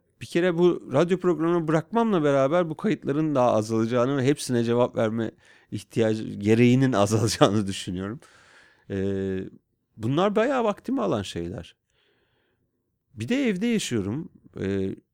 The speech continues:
işte kışın evin başka dinamikleri var. Odun hazırlanacak, bilmem ne falan. E, yemek yapıyorum.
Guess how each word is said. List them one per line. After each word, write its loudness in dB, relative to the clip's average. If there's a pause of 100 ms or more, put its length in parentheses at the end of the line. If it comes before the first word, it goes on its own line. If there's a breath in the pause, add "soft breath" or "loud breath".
(200)
işte -6
kışın -4
evin 0
başka -2
dinamikleri -2
var. -2 (380)
Odun -2
hazırlanacak, -4
bilmem -4
ne -6
falan. -4 (540 soft breath)
E, -2 (520)
yemek 0
yapıyorum. -2